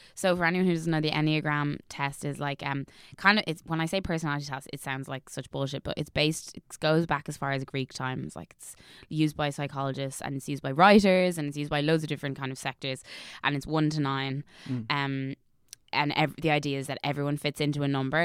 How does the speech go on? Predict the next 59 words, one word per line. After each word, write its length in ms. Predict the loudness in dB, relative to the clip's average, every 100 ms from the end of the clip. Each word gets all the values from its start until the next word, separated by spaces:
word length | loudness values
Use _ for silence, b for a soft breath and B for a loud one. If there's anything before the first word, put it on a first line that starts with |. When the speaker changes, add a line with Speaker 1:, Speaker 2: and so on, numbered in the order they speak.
| 2
Speaker 1:
like, 140 | -2
you're 140 | -4 -2
either 120 | 2
one, 120 | 4
two, 60 | 4
three, 100 | 0
four, 160 | -2 -4
five, 80 |
six, 80 | -4
seven, 160 | -4 -4
eight, 100 | -2 -2
nine, 100 | -4 B B B
with 180 | -2 0
wings 460 | 2 2 4 2 0
of 40 | -2
the 80 | -2
other 80 | 0
numbers. 440 | 0 -2 -4 -4 2
So 120 | 4 6
I'm 140 | 6 4
a 20 | 0
four, 340 | -4 -2 0 0
which 180 | 0 -2
is 60 | -4
an 160 | -2
individualist, 720 | 0 0 -2 -8 -6 -6 -6
with 100 | -6
the 80 | -4
wing 240 | -2 -2 -4
of 80 | -6
a 40 | -10
three, 400 | -4 -4 -2 -6 -8 -4
Speaker 2:
Mm. 180 | 0
Speaker 1:
which 160 | 0 0
is 60 | -4
a 40 |
perfectionist, 720 | -10 -6 -6 -6 -8 -10 -8 -10
which 140 | -8 -8
is 40 |
someone 300 | -8 -6 -6
who's, 160 | -8 -10
like, 180 | -12
a 60 | -10 -8
high 120 | -8
achiever 340 | -2 0 0 0
or 60 | -2
really 220 | -4 -6 -6
academic, 480 | -4 -4 -4 -4
whose 140 | -8 -8
deepest 340 | -8 -8 -10
fear 200 | -8 -6 -6
is 180 | -8 -12 -6
never 240 | -4 -2
achieving 320 | -4 -6 -6 -6
anything 240 | -6 -6
and 160 | -8 -10 -8
being 120 | -8
a 40 | -8
failure. 240 | -12 -12